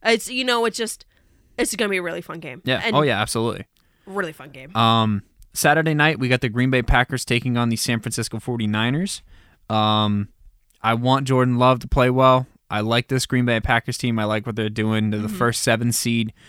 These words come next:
Speaker 2: to win a playoff game. Um, San Francisco is a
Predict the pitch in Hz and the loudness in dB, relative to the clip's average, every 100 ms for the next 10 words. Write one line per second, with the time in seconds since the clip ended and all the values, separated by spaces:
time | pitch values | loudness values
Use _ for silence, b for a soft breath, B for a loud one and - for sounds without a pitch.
0 | b b - 110 110 - 113 110 107 - | b b -4 0 0 0 2 2 0 -2
1 | 107 107 107 _ b b b b b _ | 0 0 -2 _ b b b b b _
2 | 110 104 101 101 98 95 _ _ _ _ | 0 2 2 0 -2 -6 _ _ _ _
3 | _ _ - 135 123 123 - 120 - 117 | _ _ -4 0 0 0 -2 -2 0 0
4 | 107 110 107 101 - 104 101 101 | 0 -2 -2 -4 -4 -4 -2 -6